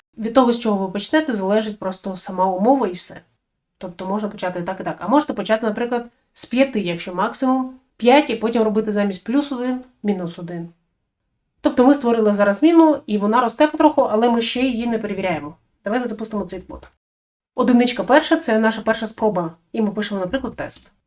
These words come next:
Друга спроба, ще якась спроба. Ну і вони просто рахуються зараз, але ніколи ми не зупиняємось через спроби саме. Ми зупиняємося ще тільки, коли ми вводимо правильне число. Тепер нам треба враховувати кількість спроб в циклі while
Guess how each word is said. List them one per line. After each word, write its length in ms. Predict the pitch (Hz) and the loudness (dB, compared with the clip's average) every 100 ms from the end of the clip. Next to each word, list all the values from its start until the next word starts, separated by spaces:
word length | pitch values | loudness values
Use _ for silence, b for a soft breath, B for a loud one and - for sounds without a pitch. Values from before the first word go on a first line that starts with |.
| _ | _
Друга 320 | - 269 294 | -2 4 4
спроба, 600 | 269 - 254 233 226 226 233 _ _ _ | 4 0 0 2 0 -2 -6 _ _ _
ще 280 | - - 226 | -14 -6 -4
якась 300 | 254 247 220 | -2 -2 -4
спроба. 440 | - 208 202 196 190 | -4 -2 2 2 4
Ну 80 | 302 | 6
і 60 | |
вони 260 | 247 208 220 | 6 4 2
просто 320 | 226 208 - | 2 -2 0
рахуються 440 | 190 - 320 330 214 | -4 0 0 0 0
зараз, 280 | 214 202 | 2 2
але 300 | 196 208 226 | 2 2 2
ніколи 320 | 208 190 214 208 | -2 -4 -2 0
ми 120 | 208 | -2
не 80 | 196 | -2
зупиняємось 580 | 196 196 208 226 220 | -4 -4 -2 -2 -4
через 300 | - 214 208 | -4 -4 -2
спроби 320 | - 226 202 175 | -2 0 0 -2
саме. 300 | 170 156 156 _ _ _ - | -6 -8 -8 _ _ _ -2
Ми 80 | 214 | 0
зупиняємося 680 | 196 202 240 277 269 269 | 0 2 4 4 2 0
ще 280 | 262 262 247 - - | -2 -4 -8 -8 -4
тільки, 260 | 247 254 | -2 0
коли 200 | 262 269 | 0 2
ми 100 | 254 | 2
вводимо 300 | 214 208 214 | 2 0 0
правильне 300 | 208 180 175 | -2 -2 -2
число. 300 | 175 - 170 - _ _ _ _ _ _ | -6 -10 -14 -16 _ _ _ _ _ _
Тепер 220 | - 233 311 | -4 4 6
нам 120 | 311 | 8
треба 220 | 277 247 | 6 4
враховувати 520 | 240 240 247 233 233 | 0 0 2 0 -2
кількість 340 | 220 226 214 202 | -2 -4 -4 -4
спроб 300 | - 269 302 | 4 4 4
в 20 | - | -6
циклі 260 | 220 208 | -4 -2
while 260 | 202 190 | 2 2